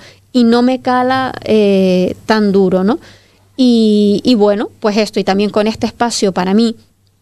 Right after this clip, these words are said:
en el que sé que en un momento dado voy a tener este lugar para poder hablar de mis propias situaciones, a mí eso me da mucha calma. También el deporte, ¿no? Evidentemente, que, que ayuda, ¿no?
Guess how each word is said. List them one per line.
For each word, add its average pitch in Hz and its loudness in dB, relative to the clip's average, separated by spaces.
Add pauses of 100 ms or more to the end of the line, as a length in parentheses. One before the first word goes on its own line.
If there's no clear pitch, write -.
(240)
en 208 -2
el 196 -2
que 196 -4
sé 233 0
que 208 -2
en 190 2
un 202 2
momento 220 0
dado 220 0
voy 220 0
a 220 -2
tener 220 0
este 208 -2
lugar 214 0
para 196 -4
poder 202 0
hablar 233 0 (260)
de 226 2
mis 214 -2
propias 226 -2
situaciones, 247 -2
a 233 2
mí 208 0
eso 226 0
me 240 0
da 247 0
mucha 226 0
calma. 175 -2 (540)
También 190 0
el 190 2
deporte, 202 0
¿no? 220 0
Evidentemente, 208 0
que, 190 0
que 190 -2
ayuda, 202 2
¿no? 254 -4